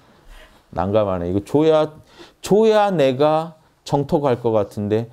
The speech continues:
줘야 내가 뭘 할 것 같은데 상급을 노리고 내가 고행을 하는 짓은요. 이건 자-, 자기를 파괴하면서 남을 이롭게 해가지고 결과적으로는 자기가 또 뭐 득 보려는 마음이 있어요.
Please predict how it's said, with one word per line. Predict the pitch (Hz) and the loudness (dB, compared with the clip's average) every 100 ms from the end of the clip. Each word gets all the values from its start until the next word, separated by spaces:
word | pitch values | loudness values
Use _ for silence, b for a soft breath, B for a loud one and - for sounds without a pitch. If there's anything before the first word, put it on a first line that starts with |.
| b b _ | b b _
줘야 | - 180 214 202 190 170 | -2 2 4 4 2 2
내가 | 120 113 127 127 | 0 2 0 0
뭘 | 127 127 | 0 -2
할 | 147 151 | -4 -4
것 | 156 | 0
같은데 | 110 - 98 98 b b b | 0 0 -6 -6 b b b
상급을 | - 233 240 226 190 160 | -4 0 2 4 4 4
노리고 | 123 113 123 | 2 2 2
내가 | 120 98 101 120 - | 2 2 2 0 0
고행을 | 147 147 143 120 | 0 2 2 0
하는 | 117 95 90 | -2 -2 -4
짓은요. | 85 90 85 82 104 92 | -4 -6 -4 -4 -2 -2
이건 | 90 | -4
자-, | - 101 98 B B - | -6 -12 -14 B B -12
자기를 | - 107 123 131 131 | -4 -2 0 -2 -4
파괴하면서 | - 170 151 123 104 92 85 127 98 64 b b _ | -4 -2 -2 -2 -2 -2 -4 -2 -2 -4 b b _
남을 | 95 104 110 107 | -2 0 2 0
이롭게 | 117 117 - 113 | 0 -2 -2 -2
해가지고 | 98 92 85 85 | 0 0 -2 -6
결과적으로는 | - 156 180 147 113 104 101 95 B B | -2 0 2 2 0 0 -2 -6 B B
자기가 | - 117 113 127 127 | -6 -4 -2 -2 0
또 | 123 | 0
뭐 | 113 - | 0 -2
득 | 117 | -2
보려는 | 139 120 104 90 | 0 2 0 -2
마음이 | 80 76 76 | -4 -6 -8
있어요. | 62 - | -10 -16